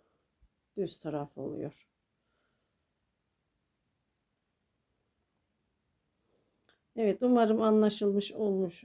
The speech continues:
anlaşılır olmuştur arkadaşlar. Böyle devam ediyoruz. Bütün yazmalarımızı bu şekilde, e, yapıyoruz arkadaşlar.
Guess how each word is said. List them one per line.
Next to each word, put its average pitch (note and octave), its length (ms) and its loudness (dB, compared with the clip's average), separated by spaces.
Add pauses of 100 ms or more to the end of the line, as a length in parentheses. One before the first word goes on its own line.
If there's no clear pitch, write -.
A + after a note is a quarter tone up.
anlaşılır G3 560 0
olmuştur F#3 480 -4
arkadaşlar. D#3 840 -6 (4000)
Böyle A3 380 4
devam A#3 380 4
ediyoruz. F3 580 0
Bütün F#3 300 -2
yazmalarımızı D#3+ 880 -2
bu G#3+ 60 -2
şekilde, F3 680 -2 (800)
e, F3 480 -4
yapıyoruz E3 640 -2
arkadaşlar. - 1040 -8